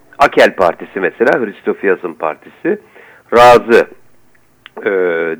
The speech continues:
di-, ana muhalefet olan Disi, yani Anastasiadis'in partisi, e,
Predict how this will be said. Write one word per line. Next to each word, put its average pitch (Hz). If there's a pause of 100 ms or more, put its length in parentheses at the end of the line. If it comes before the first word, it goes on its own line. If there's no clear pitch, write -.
di-, 98
ana 127
muhalefet 107
olan 87
Disi, 143 (100)
yani 87
Anastasiadis'in 90
partisi, 80 (680)
e, 82